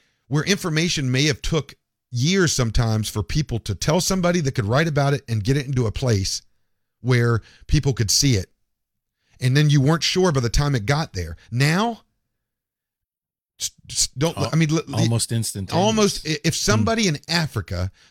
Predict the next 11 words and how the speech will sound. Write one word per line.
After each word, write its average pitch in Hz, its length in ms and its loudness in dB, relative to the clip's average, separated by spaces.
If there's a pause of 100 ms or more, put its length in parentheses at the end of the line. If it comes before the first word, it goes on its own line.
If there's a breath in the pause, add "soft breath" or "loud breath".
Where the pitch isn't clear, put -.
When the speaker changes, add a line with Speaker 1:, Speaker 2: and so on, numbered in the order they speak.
Speaker 1:
puts - 240 0
out 170 200 0
the 127 80 0
right 127 300 0
video, 90 600 -4 (480)
that 165 180 2
thing 165 360 -2
is 127 260 -2
on 123 240 0 (120)
everybody's 147 760 0 (260)
desktop 110 640 0